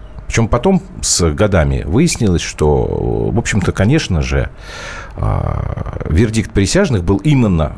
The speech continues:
основан на эмоциях, потому что, во-первых, это была там суперзвезда,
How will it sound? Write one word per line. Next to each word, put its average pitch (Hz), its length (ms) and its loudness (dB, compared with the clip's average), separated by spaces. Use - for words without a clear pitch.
основан 76 540 2
на 101 240 4
эмоциях, 87 520 0
потому 82 320 0
что, - 160 -4
во-первых, 64 560 0
это - 180 -4
была 71 260 2
там - 180 -2
суперзвезда, 64 880 0